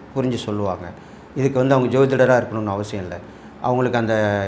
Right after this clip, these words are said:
இயல்பிலேயே அந்த தன்மை உண்டு. இது இல்லாம பெண் தெய்வத்தை அவங்க வழிபட்டு வந்தா ரொம்ப விசேஷம் சொல்லப்படுது. அதனால இந்த காலகட்டத்துல பெண் தெய்வ வழிபாடு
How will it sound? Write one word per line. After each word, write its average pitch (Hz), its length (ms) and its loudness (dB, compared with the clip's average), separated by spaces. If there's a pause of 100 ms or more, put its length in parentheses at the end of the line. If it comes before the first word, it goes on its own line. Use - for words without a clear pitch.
(140)
இயல்பிலேயே 131 520 2
அந்த 101 420 -4
தன்மை 110 260 -4
உண்டு. 95 360 -8 (640)
இது 147 120 6
இல்லாம 151 300 8
பெண் 131 400 2
தெய்வத்தை 147 340 4
அவங்க 117 40 0
வழிபட்டு 110 400 0
வந்தா 107 160 -2
ரொம்ப 104 180 -4
விசேஷம் 98 380 -8
சொல்லப்படுது. 90 400 -10 (340)
அதனால 131 260 0
இந்த 120 120 0
காலகட்டத்துல 117 440 0
பெண் 117 200 -4
தெய்வ 113 160 0
வழிபாடு 95 240 -6